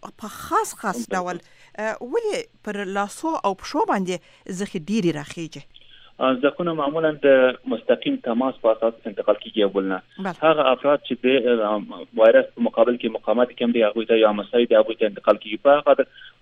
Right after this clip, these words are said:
Speaker 2: په هر قسمت د بدن چې پیدا کیږي، اما معمولاً موږ چې دا تماس لرو د لاسونو او د مخ په، اه، وسیله نورو محیط ته یا نورو اشیا ته تماس لرو چې دا وایرس موږ ته انتقال کیږي او د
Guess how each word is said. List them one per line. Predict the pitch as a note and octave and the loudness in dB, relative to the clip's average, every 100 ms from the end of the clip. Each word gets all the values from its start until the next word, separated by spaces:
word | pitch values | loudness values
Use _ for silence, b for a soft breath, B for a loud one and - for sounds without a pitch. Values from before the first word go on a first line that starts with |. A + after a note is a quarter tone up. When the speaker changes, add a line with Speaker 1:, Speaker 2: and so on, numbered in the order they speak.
| - | -8
Speaker 2:
په | A#2+ | -2
هر | E3+ - | 0 0
قسمت | - _ C#3+ C3 | -6 _ -4 -2
د | |
بدن | B2 C3 B2+ | 4 4 4
چې | - | 0
پیدا | A#2 A#2+ | 2 2
کیږي، | B2+ A#2 G#2+ B B | 0 -4 -4 B B
اما | B2 B2 B2 | -2 0 2
معمولاً | C3+ C#3 D3+ D3 | 0 0 -2 -4
موږ | C#3 C3+ | -4 -10
چې | - - | -10 2
دا | C3 | 2
تماس | B2+ A#2+ C3+ - | 2 -2 -2 -2
لرو | B2+ C3 - B - - | -2 -2 -6 B -18 0
د | |
لاسونو | A#2 A2 - B2 A#2+ A#2+ A#2+ | 4 4 0 -2 0 2 2
او | A#2+ A2+ A2 A2 | 4 4 4 0
د | - A2+ A#2+ | -6 -8 -4
مخ | A#2 B2 A#2+ | -4 -2 2
په، | |
اه، | A#2 A2 A2+ A2 - A2 - | 2 2 -2 -4 -4 -4 -2
وسیله | A#2+ A2+ B2+ B2+ B B B2 | -4 0 0 0 B B -4
نورو | B2+ B2+ A#2+ A#2 A2+ - | 2 6 6 4 0 -2
محیط | B2 A#2 C3+ C3 C3+ | -2 0 -2 -2 2
ته | B2+ A#2+ | 4 6
یا | A#2 A2+ | 4 4
نورو | A#2+ B2 A#2+ | 4 6 8
اشیا | A2+ C3 | 6 0
ته | A#2+ A#2 | 0 0
تماس | A2 A#2+ B2+ | 0 -6 -6
لرو | B2 | -8
چې | A#2+ B2 b b _ | -6 -10 b b _
دا | A#2 | 2
وایرس | A#2 B2 B2 | 4 4 2
موږ | A#2+ | -6
ته | A#2 | -6
انتقال | A2 - G#2+ | -6 -2 -2
کیږي | - D3 C#3 C#3 - | 0 -2 0 0 2
او | A#2+ A2+ | 2 2
د | A#2 A2+ | 2 2